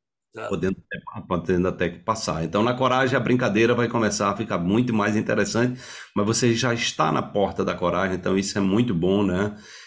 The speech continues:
Speaker 2: Você
Speaker 1: Muito
Speaker 2: está
Speaker 1: bom.
Speaker 2: saindo do zo-, da zona da força para o zona do poder,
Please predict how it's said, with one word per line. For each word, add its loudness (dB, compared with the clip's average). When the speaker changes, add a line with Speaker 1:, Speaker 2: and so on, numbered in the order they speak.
Speaker 2:
Você 0
Speaker 1:
Muito 4
Speaker 2:
está 0
Speaker 1:
bom. 0
Speaker 2:
saindo 4
do 4
zo-, 2
da 2
zona 2
da 0
força 2
para 0
o 2
zona 4
do 2
poder, 2